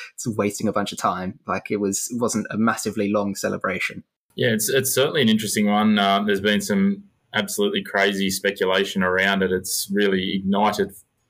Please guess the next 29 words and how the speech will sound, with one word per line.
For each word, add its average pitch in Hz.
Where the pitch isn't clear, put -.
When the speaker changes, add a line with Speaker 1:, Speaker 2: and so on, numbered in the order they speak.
Speaker 2:
soccer -
Twitter, 107
as 110
we 104
like 101
to 104
call 104
it, 120
um, 98
and, 101
and 98
gone 101
worldwide. 95
Uh, 92
some 104
outrage 101
around, 98
you 98
know, 98
and 98
it -
was 98
pretty 101
horrible. 98
And 92
I 90
think 98
that's 95
why, 92